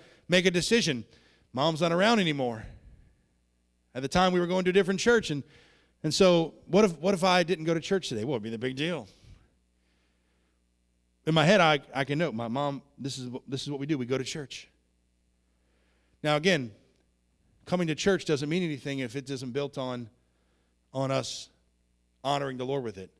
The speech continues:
And so there are other benefits to coming to church. We get 'em all the time, right? You guys just got done eating breakfast, right? I was telling the nine o'clock group, I was trying to sell 'em, and I was like, "It's the best bread you've ever eaten in your life."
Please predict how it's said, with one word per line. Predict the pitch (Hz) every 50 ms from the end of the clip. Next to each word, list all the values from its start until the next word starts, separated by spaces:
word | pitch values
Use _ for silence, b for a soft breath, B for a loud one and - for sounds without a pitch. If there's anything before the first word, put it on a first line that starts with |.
| _ _ _ _ _ _ _ _ _ _ _ _ _ _ _ _ _ _ _ _ _ _
And | - 170
so | 196 226
there | 220 226
are |
other | 269 294 254
benefits | 180 233 262 240 151 160 151 143 - -
to | 160
coming | 143 - 170 160 147
to | 135
church. | 127 - 208 220 208 127
We | 143 196
get | 175 170
'em | 160 156
all | 151 156
the | 156 160
time, | - 196 208 196 143 131
right? | 139 156 151 123 120 - - -
You | 139 160
guys | 175 170 165 139
just | 143 143 127 -
got | 156 147 143
done | 147 151
eating | 156 147 135
breakfast, | 135 156 165 - - 113 -
right? | 135 131 131
I | 135 147
was | 151 -
telling | - 160 160 147
the | 139
nine | 135 139 143
o'clock | 143 135 - 147 139 131
group, | 113 123 117 110 104
I | 120
was | 120 113
trying | - - 139 131
to | 123 110
sell | - - 135 131
'em, | 123 120
and | 117
I | 127
was | 127 107
like, | 117 123 143
"It's | 160 151 -
the | - 131
best | 117 110 139 151 156 147 - - - - -
bread | 123 123 135 135 139 143 147 147 143
you've | 139 131 120 135
ever | 139 139 143 143
eaten | 147 127 127
in | 123
your | 120 117 117
life." | 117 120 127 123 131 139 120 - - - - -